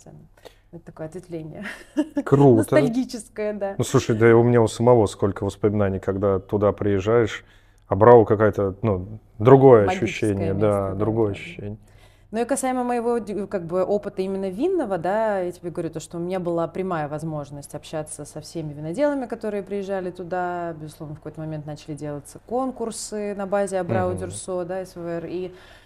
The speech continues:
Speaker 1: а, у меня был прямой доступ ко всему этому, и я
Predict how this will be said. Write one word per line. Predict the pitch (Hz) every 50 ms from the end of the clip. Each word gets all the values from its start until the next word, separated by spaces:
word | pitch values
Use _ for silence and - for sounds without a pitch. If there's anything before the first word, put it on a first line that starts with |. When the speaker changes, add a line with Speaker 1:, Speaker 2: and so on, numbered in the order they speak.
| _ _ _
Speaker 1:
а, | 175 175 170 170 170 170 170 160
у | 160
меня | 170 175 190 202
был | 165 175 180
прямой | 180 180 165 165 170 175 175
доступ | 165 156 165 156 160 - 139 -
ко | - 139
всему | - - 151 139 143 147
этому, | 180 262 277 - 240 220 208 196 185 180 170 165 156 156
и | 151 139 - 151 143 -
я | 156 160 175 175 175 170 165 165 160 156 151 147